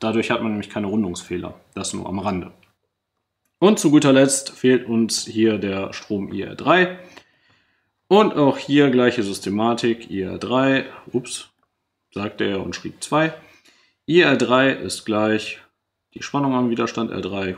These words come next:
U R drei, geteilt durch den Widerstand R drei. Und das sind,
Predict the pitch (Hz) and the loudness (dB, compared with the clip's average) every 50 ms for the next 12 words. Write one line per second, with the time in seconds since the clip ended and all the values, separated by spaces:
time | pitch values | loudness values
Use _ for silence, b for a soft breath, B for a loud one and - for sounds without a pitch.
0 | - - 170 160 147 135 131 - 135 131 127 127 131 127 127 127 - - - - | -6 -4 -4 -2 -2 -2 -4 -4 -6 -6 -4 -4 -4 -4 -6 -8 -12 -14 -14 -10
1 | - 101 95 92 87 90 90 - - - - 117 147 147 143 131 - 135 123 113 | -8 -6 -6 -6 -6 -8 -12 -12 -10 -10 -8 -4 -2 -2 -2 -2 -2 -6 -6 -6
2 | 107 - - - 107 107 - 104 113 117 113 113 110 110 110 - - _ _ _ | -8 -10 -8 -6 -6 -6 -4 -4 -2 -2 -2 -2 -2 -4 -6 -10 -18 _ _ _
3 | _ _ _ _ _ _ _ _ _ _ _ _ _ _ _ _ _ _ _ _ | _ _ _ _ _ _ _ _ _ _ _ _ _ _ _ _ _ _ _ _
4 | _ - 180 185 175 143 127 117 117 113 - 104 104 110 110 113 110 107 - - | _ 0 2 2 4 4 2 2 0 0 -2 -2 -2 0 0 0 0 -2 -6 -14